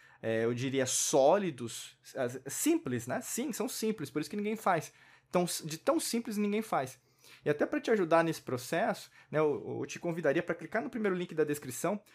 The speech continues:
que tem uma estratégia infalível pra te ajudar em relação a isso, né? Um passo a passo, como a gente sempre passa aqui dentro da, da Alquimia da Mente,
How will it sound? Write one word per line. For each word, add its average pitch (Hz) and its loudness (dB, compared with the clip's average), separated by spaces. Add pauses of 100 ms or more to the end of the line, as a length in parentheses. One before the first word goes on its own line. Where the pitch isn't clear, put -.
(140)
que - -20
tem 180 -2
uma 185 -2
estratégia 180 0
infalível 185 -2
pra 202 -2 (200)
te - -2
ajudar 160 2
em 175 -2
relação 202 -2
a 170 -2
isso, 120 -2
né? 131 -2
Um 139 0
passo 240 0
a - -2
passo, - 0 (380)
como 139 0
a 139 2
gente 151 -2
sempre 156 0
passa 139 4
aqui 135 -6
dentro 123 -6
da, 113 2
da 104 -2
Alquimia 117 2
da 107 0
Mente, 123 -4